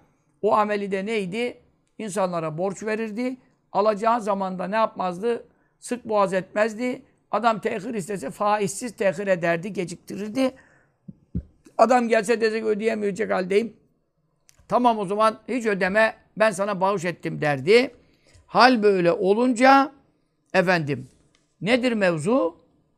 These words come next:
Hal böyle olduğu zaman Allah Teala Hazretleri de mizanda ne yaptı? O kulunu, sevabını ağır getirdi.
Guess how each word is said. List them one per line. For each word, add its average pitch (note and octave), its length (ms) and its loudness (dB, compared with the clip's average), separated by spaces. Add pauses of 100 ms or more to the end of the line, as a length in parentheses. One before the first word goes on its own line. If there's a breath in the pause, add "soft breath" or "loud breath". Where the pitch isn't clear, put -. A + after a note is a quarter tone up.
(220)
Hal G#3+ 380 -2
böyle F#3 240 0
olduğu F3 400 -2
zaman F3+ 540 -2 (640)
Allah G3+ 300 0
Teala E3+ 360 -4
Hazretleri D#3 460 -8
de D3 80 -8
mizanda D#3+ 580 -6
ne D3+ 120 -10
yaptı? F#3 600 -4
O F#3+ 460 -2 (480 soft breath)
kulunu, E3 600 -4 (100)
sevabını F3 760 0
ağır F#3 260 2
getirdi. G#3 640 -6